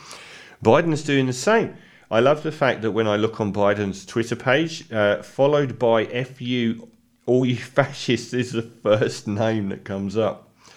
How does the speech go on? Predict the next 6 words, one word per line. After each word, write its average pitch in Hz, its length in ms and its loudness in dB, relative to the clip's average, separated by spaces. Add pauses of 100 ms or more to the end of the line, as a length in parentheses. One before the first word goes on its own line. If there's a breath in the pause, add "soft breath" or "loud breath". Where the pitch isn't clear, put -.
(720 loud breath)
But 147 160 6
he's 233 280 -2
been 214 500 -4 (100)
slaying 131 680 0
it. 71 220 -10 (840)
Uh, 113 440 6